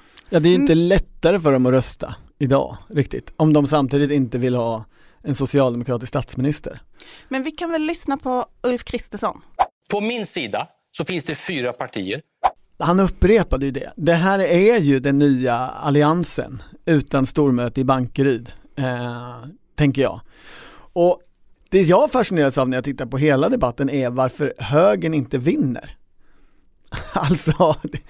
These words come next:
Speaker 1: vem som
Speaker 2: Du
Speaker 1: vinner.
Speaker 2: menar varför det inte går bättre i opinionen?
Speaker 1: Ja, titta bara på ämnena. Det är integration, det är nato, det är energi och klimat och det är pensioner. I första läget så kan man tänka att högern,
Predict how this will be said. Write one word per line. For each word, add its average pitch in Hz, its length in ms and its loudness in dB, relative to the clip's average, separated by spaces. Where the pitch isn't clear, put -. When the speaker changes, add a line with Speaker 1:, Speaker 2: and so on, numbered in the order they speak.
Speaker 1:
vem 147 240 2
som 160 160 2
Speaker 2:
Du 151 60 0
Speaker 1:
vinner. 240 120 4
Speaker 2:
menar 240 240 2
varför 226 220 -2
det 214 40 0
inte 214 140 -4
går 208 100 -2
bättre 190 300 -6
i 185 60 -4
opinionen? 180 720 -4
Speaker 1:
Ja, 185 380 2
titta 233 220 2
bara 151 120 0
på - 160 0
ämnena. 135 520 0
Det 156 120 0
är 165 120 2
integration, 170 920 2
det 151 220 2
är 147 60 4
nato, 156 680 2
det 151 200 4
är 160 80 4
energi 156 440 2
och 139 100 -2
klimat 127 420 0
och 160 140 -2
det 143 100 2
är 120 40 -2
pensioner. 135 720 -2
I 175 80 -2
första 185 300 0
läget 190 300 2
så 185 80 -4
kan 175 120 0
man 165 120 2
tänka 135 280 0
att 127 80 -6
högern, 156 560 4